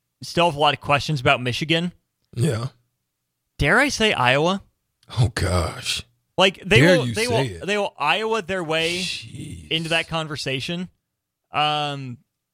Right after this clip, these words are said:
Speaker 1: I am not a big believer in Wisconsin. They'll be, they'll be solid. They'll be good. But I don't think they do anything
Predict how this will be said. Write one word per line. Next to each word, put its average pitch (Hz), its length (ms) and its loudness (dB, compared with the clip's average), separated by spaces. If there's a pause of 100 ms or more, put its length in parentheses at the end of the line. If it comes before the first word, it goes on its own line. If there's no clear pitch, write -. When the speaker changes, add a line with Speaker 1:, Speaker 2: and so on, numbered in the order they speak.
Speaker 1:
I 151 180 4
am 175 240 -4
not 160 260 0
a 185 40 -6
big 175 220 -4
believer 165 340 -4
in 170 120 -6
Wisconsin. 156 720 -4 (920)
They'll 196 140 0
be, 202 320 -4
they'll 202 100 0
be 254 80 -2
solid. 160 400 0
They'll 151 140 0
be 165 100 -6
good. 147 640 0 (260)
But - 80 -4
I 147 80 4
don't 170 120 -4
think 180 160 -2
they 165 100 0
do 147 280 -2 (120)
anything 151 480 0